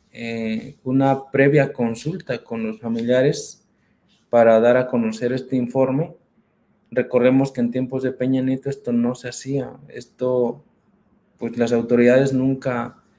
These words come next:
tomaban en cuenta a las familias. A veces daban y filtraban información a los medios para que empezaran a divulgar la información y muchas veces esta información era revictimizante. Ahora, eh, pues, Encinas ha recalcado algunas cosas que dijo en su primer informe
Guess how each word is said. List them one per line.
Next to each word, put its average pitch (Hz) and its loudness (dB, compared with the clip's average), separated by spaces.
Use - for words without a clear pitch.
tomaban 123 4
en 120 0
cuenta 120 0
a 110 0
las 110 -4
familias. 165 -2
A 117 0
veces 123 -2
daban 135 0
y 123 -6
filtraban 131 0
información 123 -2
a 135 2
los 143 2
medios 143 2
para 117 -8
que - -18
empezaran 120 -4
a 117 0
divulgar 120 2
la 127 -2
información 120 -2
y 127 2
muchas 127 4
veces 127 0
esta 127 -4
información 120 -2
era 123 0
revictimizante. 120 -2
Ahora, 139 8
eh, 113 0
pues, 143 4
Encinas 202 6
ha 208 8
recalcado 202 6
algunas 202 4
cosas 196 -2
que 190 -2
dijo 196 -2
en 185 -2
su - -6
primer 180 -2
informe 202 2